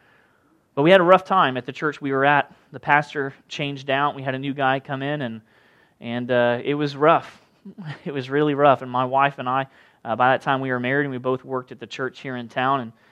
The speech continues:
and God felt, God calling me to s-, stir my heart to say, "Well, you know what? You need to be a lead pastor one day."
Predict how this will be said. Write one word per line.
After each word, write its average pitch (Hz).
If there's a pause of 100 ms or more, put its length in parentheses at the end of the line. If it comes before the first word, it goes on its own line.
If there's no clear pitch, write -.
(240)
and 127
God 151
felt, -
God 147
calling 156
me 147
to 139
s-, - (180)
stir -
my 147
heart 151
to 139
say, 139
"Well, 139
you 147
know 156
what? 151 (400)
You 147
need 165
to 156
be 151
a 143
lead 143
pastor 156
one 110
day." 104